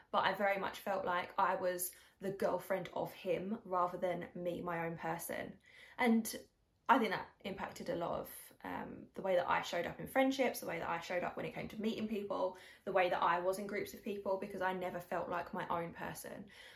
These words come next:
And I really wanted to spend some time refinding myself and getting back to who I was without being attached to this person.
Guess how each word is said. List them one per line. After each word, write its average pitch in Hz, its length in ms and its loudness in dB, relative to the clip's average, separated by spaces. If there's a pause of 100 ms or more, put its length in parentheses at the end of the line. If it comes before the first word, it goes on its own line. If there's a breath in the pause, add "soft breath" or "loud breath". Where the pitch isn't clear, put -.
(120 loud breath)
And 196 80 -2
I 202 100 2
really 196 340 -2
wanted 185 260 -2
to - 100 -10
spend 180 280 -4
some 175 120 -8
time 175 560 -4 (480)
refinding 190 720 0
myself 175 400 -4
and 175 100 -8
getting 185 220 -4
back - 320 -6 (100)
to 165 100 -4 (760 loud breath)
who 190 180 2
I 180 140 6
was 175 260 0
without 175 580 2 (480)
being 170 280 2
attached - 360 -6
to - 60 -12
this - 140 -8
person. - 400 -8